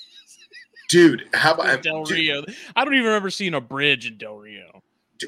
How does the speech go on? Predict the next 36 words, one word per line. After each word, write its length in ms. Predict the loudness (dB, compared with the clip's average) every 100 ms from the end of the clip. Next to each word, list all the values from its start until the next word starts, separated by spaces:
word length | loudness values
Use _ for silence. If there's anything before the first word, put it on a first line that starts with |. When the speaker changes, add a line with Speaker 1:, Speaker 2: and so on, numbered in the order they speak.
| -2
Speaker 2:
uh, 60 | -2
dude, 340 | 4 2 2 -4 _ _ -2
wh-, 140 | -2 _ _ _ _ -20 -6
remember 440 | -2 0 2 2
when 180 | 0 -2
we 120 | -4
went 220 | -4 -4 -4
to 100 | -6
the 100 | -4
Mexican 460 | -4 -6 -8 -10
place 280 | -10 -6 -6
for 160 | -6 -12
food 460 | -8 -6 -4 -4 -8 _
right 320 | -16 -8 -8
before 300 | -8 -8 -6
we 140 | -4 -6 -6
went, 180 | -8 -8 -14 -12 -2
right 340 | 0 0 -4
before 200 | -4 -4
we 80 | -4
left 440 | -2 -2 -4 -10 -16
South 260 | -8 -6 -6
Speaker 1:
Yeah. 100 | -4
Speaker 2:
Texas 260 | -4 -6 -8
and 80 | -10
went, 160 | -10 _ _ _ _ _ _ _ _ _ _ _ 2
I 260 | 4 2 -2 _ _
vividly 680 | -4 0 0 -2 -4 -6 -6
got 360 | -6 -8 -6
that 240 | -4 -4 -6
text 340 | -12 -8 -6
message 540 | -6 -8 -10 -10 -12 -12 _ _
from 260 | -10 -10
Verizon 520 | -6 -6 -4 -4 -4 -4
Wireless 440 | -4 -6 -8 -2
saying, 420 | 0 0 0 -6